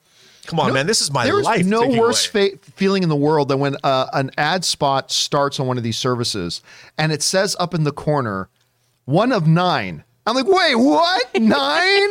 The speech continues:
Speaker 2: Anyway, guys,
Speaker 1: And then they
Speaker 2: question
Speaker 1: show you the same ones,
Speaker 2: Yeah,
Speaker 1: John.
Speaker 2: still same ones. Question is for you guys.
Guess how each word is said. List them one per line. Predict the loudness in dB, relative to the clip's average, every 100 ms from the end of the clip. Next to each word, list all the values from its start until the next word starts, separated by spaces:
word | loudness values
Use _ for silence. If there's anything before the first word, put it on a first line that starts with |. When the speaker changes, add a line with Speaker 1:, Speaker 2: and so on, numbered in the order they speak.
| 0
Speaker 2:
Anyway, | 0 0 0
guys, | 0 0 0
Speaker 1:
And | 0
then |
they | 0
Speaker 2:
question | 0 0 -2
Speaker 1:
show | -2
you | -2
the | -2
same | -2 -2 -4
ones, | -2 -2 -2
Speaker 2:
Yeah, | -2 0 0
Speaker 1:
John. | -2
Speaker 2:
still | -2 -2 0
same | 0 0
ones. | 2 0 0
Question | -2 0 0 -2
is | -4
for | -2
you | 0 0
guys. | 0 2 0 -2